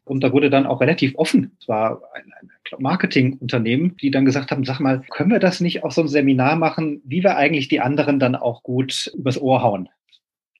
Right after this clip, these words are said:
Die Formulierung war nicht die gleiche, aber sinngemäß. Und ich war wirklich damals erschüttert, mit welcher Offenheit das formuliert wurde. Das hatte mich damals wirklich lange beschäftigt.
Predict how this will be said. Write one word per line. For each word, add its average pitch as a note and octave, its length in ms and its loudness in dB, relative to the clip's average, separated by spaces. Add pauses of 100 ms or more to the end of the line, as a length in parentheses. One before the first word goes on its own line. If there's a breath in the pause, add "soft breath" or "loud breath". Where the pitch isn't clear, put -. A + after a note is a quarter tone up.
(100)
Die C3+ 80 -6
Formulierung C3+ 400 2
war C3+ 80 0
nicht B2 120 -2
die B2 60 0
gleiche, B2+ 380 0
aber A#2+ 140 -4
sinngemäß. B2 640 -4
Und C#3 200 -10
ich - 180 -10
war D3 320 -2
wirklich F3+ 480 -4
damals D#3+ 560 -2 (120)
erschüttert, - 600 0 (160)
mit C#3+ 180 -4
welcher C#3 220 0
Offenheit C#3+ 560 0 (260)
das - 340 -8
formuliert C#3+ 520 0
wurde. C#3 340 0
Das B2 160 -6
hatte D3+ 120 -4
mich C3 120 -6
damals C#3 380 -4
wirklich - 520 -6 (240)
lange D#3 280 -6
beschäftigt. - 640 -14